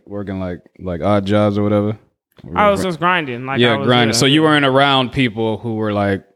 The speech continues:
Speaker 1: I don't know, in school, like, getting internships at, like, big companies and shit.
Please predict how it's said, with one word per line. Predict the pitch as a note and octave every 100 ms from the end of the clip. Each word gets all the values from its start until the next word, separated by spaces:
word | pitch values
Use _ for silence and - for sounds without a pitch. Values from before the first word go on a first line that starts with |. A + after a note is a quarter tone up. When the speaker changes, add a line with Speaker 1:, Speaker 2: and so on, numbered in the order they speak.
| _ _ _ _ _ _ _ -
Speaker 1:
I | F2+
don't | F2
know, | E2+ E2
in | C2+ F2+
school, | - - A2+ G2
like, | F#2 F2+ D2 F2+
getting | G2+ G2 F2+
internships | G#2 G2 G#2+ G2+ - F2+
at, | F#2+
like, | F#2 F2+ - - - - - - -
big | G#2 -
companies | - A2 - F#2 F#2 F2 E2+
and | F2
shit. | - F2